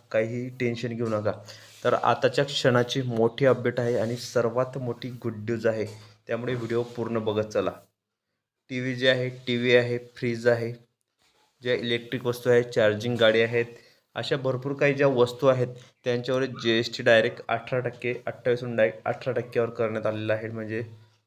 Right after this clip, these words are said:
अ, जीएसटी जो दर आहे तो कमी आकारला जाणार आहे. आणि दिवाळीमध्ये बहुतेक, अ, ग्राहकांना सुविधासुद्धा मिळणार आहे. ही आताच्या क्षणाची सर्वात मोठी बातमी आहे, सर्वात मोठी गुड न्यूज आहे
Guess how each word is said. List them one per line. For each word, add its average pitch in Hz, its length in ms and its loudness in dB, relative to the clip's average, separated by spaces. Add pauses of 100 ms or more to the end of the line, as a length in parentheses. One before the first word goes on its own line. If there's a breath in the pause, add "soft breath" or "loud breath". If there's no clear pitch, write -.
(100)
अ, 110 300 0 (160)
जीएसटी 123 640 -4 (300)
जो 127 180 0
दर 123 240 4
आहे 123 260 2
तो 123 80 0
कमी 120 320 2
आकारला 110 320 2
जाणार 107 240 2
आहे. 110 180 -2 (420 loud breath)
आणि 123 160 -4
दिवाळीमध्ये 123 600 2
बहुतेक, 117 460 -2
अ, 117 200 8
ग्राहकांना 117 680 4 (200)
सुविधासुद्धा 120 720 2
मिळणार 113 360 0
आहे. 110 120 -2 (200)
ही 127 100 -4
आताच्या 113 420 0
क्षणाची 113 640 -6 (500 soft breath)
सर्वात 127 480 2
मोठी 127 300 -2
बातमी 117 380 0
आहे, 120 180 -6
सर्वात 113 580 -2
मोठी 117 260 -4
गुड 113 380 -8
न्यूज 110 280 0
आहे 110 240 2